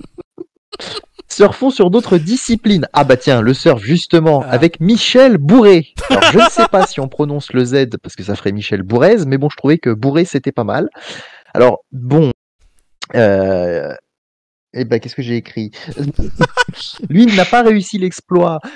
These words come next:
Speaker 1: <laughs> de ramener une première médaille française dans cette discipline qu'est le surf, euh, et qui arrivait pour, euh, pour, euh, pour les Jeux Olympiques de cette année. À l'inverse du désormais célèbre ex-inconnu Steven Dacosta, champion olympique de canoë, dont, de karaté, pardon,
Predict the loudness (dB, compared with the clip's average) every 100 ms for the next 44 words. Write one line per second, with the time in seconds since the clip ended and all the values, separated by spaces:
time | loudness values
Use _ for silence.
0 | -12 -8 -8 -8 -10 -8 2 4 4 2
1 | 0 -2 -4 -10 -8 -8 -6 -6 -4 -2
2 | -2 -2 -2 -4 -4 -2 -4 -2 0 0
3 | 0 -2 -2 -8 -8 -6 -6 -6 -4 -4
4 | -4 2 2 2 -4 -12 -14 -16 -10 -4
5 | -2 -2 -4 -2 -2 0 0 0 -2 -4
6 | -2 -4 -6 -6 -6 -4 -4 -2 -4 -4
7 | -4 -6 -8 -8 -4 -2 -2 -2 -4 -2
8 | -4 -6 -12 -20 -20 -2 2 4 6 4
9 | 2 -4 2 4 6 4 4 4 4 2
10 | 2 4 6 6 4 2 0 -2 -2 0
11 | 0 -2 -4 -6 0 2 4 2 4 2
12 | 0 0 0 -2 -8 -10 -6 -6 -2 -4
13 | -4 -6 -8 -6 -4 0 2 2 2 0
14 | -4 -6 -4 -4 0 4 4 4 2 2
15 | 0 -2 0 -4 -4 -6